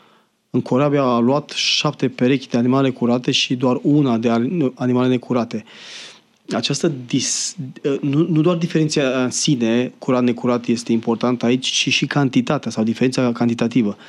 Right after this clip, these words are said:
A luat șapte perechi. De ce oare? Doar că trăiau mai puțin? Nu.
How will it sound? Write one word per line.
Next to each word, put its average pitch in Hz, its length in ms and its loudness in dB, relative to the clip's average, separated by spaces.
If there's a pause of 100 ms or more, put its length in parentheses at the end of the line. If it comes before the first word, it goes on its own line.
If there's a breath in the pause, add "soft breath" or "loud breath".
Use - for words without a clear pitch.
(200 loud breath)
A - 80 -20
luat 113 140 0
șapte 143 320 0
perechi. 139 460 -2 (320 loud breath)
De 117 180 0
ce 143 460 2
oare? 113 580 2 (440 loud breath)
Doar 120 240 0
că 120 100 -2
trăiau 120 200 2
mai 147 100 4
puțin? 156 500 2 (280)
Nu. 170 420 4